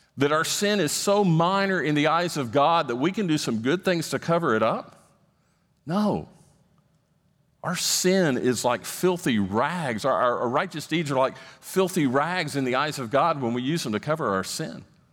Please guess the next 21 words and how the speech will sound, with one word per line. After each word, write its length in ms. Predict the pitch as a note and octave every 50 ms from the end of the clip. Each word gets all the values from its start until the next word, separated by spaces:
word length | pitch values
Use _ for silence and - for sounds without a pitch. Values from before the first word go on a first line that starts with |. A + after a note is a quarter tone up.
| _ _ _ _ _ _ _ _ _ _ _ _ _ _ _ _ -
When, 240 | B2 C3+ C#3+ - C#3+
when 140 | C#3 C3+ B2
you 180 | C3+ F3 A#3 A3+
come 200 | - G#3+ A3 G3+
before 340 | F3+ D#3+ - F#3+ E3 C#3 B2
God 380 | D#3 D#3+ F#3 F#3 F3+ E3 D3+
thinking 300 | - F3 E3+ E3+ D#3 C#3
you 160 | C#3 D3+ F3 F3
are 100 | D3+ B2
good 240 | A#2+ A2+ D3 F#3+ G3+
enough 340 | F3 D3+ C#3 C3+ C3 -
or 60 | C3 A#2
you 120 | C#3 F3
can 120 | F#3 F3
do 80 | D#3+ E3+
enough 240 | E3+ D#3 C#3 B2 D3
good 160 | D#3+ D3 C3
works, 420 | A#2+ C#3 F#3 G3 D3+ - - -
you 140 | C3 C#3+ F3+
don't 200 | G#3 G3 B2+ A#2
recognize 640 | C3+ E3+ F#3+ - F#3 D#3+ D3+ C#3 B2+ B2+ B2+ -